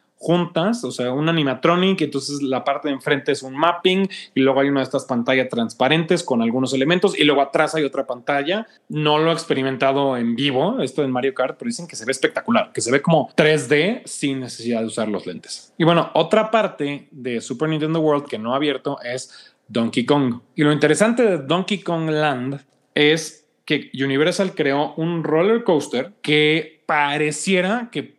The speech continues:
puede brincar las vías, ¿no? Entonces, la idea de, de este roller coaster es que si tú lo ves desde afuera, desde la tierra,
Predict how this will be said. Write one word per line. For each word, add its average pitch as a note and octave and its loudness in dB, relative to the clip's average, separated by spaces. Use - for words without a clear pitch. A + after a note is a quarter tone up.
puede D3+ 0
brincar C3+ -2
las B2+ -4
vías, - -6
¿no? E3+ 2
Entonces, C#3+ 0
la C3+ 4
idea D#3 4
de, D#3 0
de C3 2
este C#3+ 2
roller C#3 2
coaster D3+ 2
es C#3+ 0
que A#2+ -4
si B2+ -4
tú A#3 4
lo D4 4
ves A#3 4
desde F#3 0
afuera, C#3 -2
desde A#2+ -6
la A2+ -6
tierra, D#3+ 0